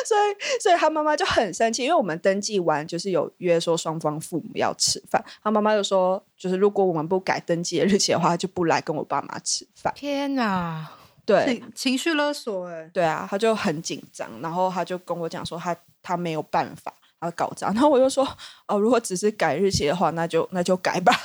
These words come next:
Speaker 1: <laughs> 我就说我爸妈，哦，因为我老公那时候还很担心我爸妈这边听了会作何感想，
Speaker 2: 嗯。
Speaker 1: 那我就说我妈妈不会在意这件事，我就跟他们稍微讲一下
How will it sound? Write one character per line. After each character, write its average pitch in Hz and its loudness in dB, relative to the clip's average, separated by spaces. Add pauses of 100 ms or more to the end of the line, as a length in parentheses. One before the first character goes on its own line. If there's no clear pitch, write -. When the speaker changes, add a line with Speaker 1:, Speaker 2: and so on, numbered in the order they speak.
(840)
Speaker 1:
<laughs> - -2
我 262 6
就 285 2
说 370 2
我 220 0
爸 233 0
妈， 214 0 (520)
哦， 254 6
因 294 0
为 403 2
我 262 4
老 269 4
公 240 -2
那 262 0
时 247 -2
候 233 4
还 214 2
很 196 -4
担 185 -2
心 190 -4
我 180 2
爸 185 2
妈 175 0
这 175 0
边 170 -2
听 175 -4
了 160 -4
会 175 0
作 180 -2
何 170 -2
感 113 -8
想， - -10
Speaker 2:
嗯。 220 -6
Speaker 1:
那 208 0
我 190 2
就 214 -2
说 214 2
我 190 4
妈 208 2
妈 190 2
不 180 -6
会 175 2
在 170 0
意 160 2
这 165 -2
件 165 0
事， 170 0
我 156 2
就 175 2
跟 175 2
他 180 2
们 160 -2
稍 - -2
微 156 4
讲 135 -2
一 139 -6
下 165 2